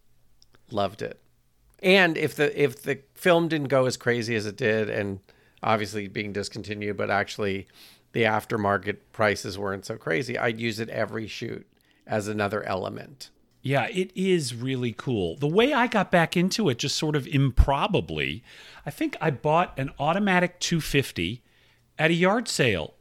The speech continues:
Speaker 2: I was like,
Speaker 1: Yeah.
Speaker 2: "Oh, an automatic two fifty." I didn't even know if they made the film, but it was, like, two dollars.
Speaker 1: Yeah.
Speaker 2: And it was around the same time, like, about ten or twelve years ago.
Speaker 1: Yep.
Speaker 2: Two dollars, and I was like, "Uh, okay."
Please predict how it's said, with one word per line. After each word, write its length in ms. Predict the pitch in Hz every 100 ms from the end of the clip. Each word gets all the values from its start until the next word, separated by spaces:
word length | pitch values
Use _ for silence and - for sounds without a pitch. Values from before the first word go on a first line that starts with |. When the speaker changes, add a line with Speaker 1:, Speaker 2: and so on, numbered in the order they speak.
| -
Speaker 2:
I 120 | 156
was 180 | 175 175
like, 160 | 202 214
Speaker 1:
Yeah. 60 | 226
Speaker 2:
"Oh, 320 | 262 277 240
an 80 | 208
automatic 380 | 220 214 214 208
two 140 | 214
fifty." 200 | - 208
I 40 | 190
didn't 120 | 254
even 120 | 320
know 80 | 262
if 80 | 226
they 100 | 202
made 200 | 185 185
the 60 | 151
film, 240 | 208 214
but 80 | 139
it 140 | 151
was, 160 | 147 127
like, 240 | 151 - - -
two 200 | - 202
dollars. 640 | 170 143 76 - - - -
Speaker 1:
Yeah. 240 | 117 80 - - -
Speaker 2:
And 100 | 202
it 60 |
was 160 | 226 214
around 300 | 208 220 214
the 60 |
same 240 | 196 208 185
time, 300 | 190 147 92
like, 180 | 113 -
about 280 | 220 220 -
ten 180 | 202
or 60 | 170
twelve 300 | - 131 104
years 180 | 95 85
ago. 220 | 73 73
Speaker 1:
Yep. 160 | 101 101 - - -
Speaker 2:
Two 160 | - 233
dollars, 400 | 175 160 180 190
and 60 |
I 20 |
was 100 | 190
like, 140 | 196 190
"Uh, 200 | 170 147 127 147
okay." 360 | - 76 110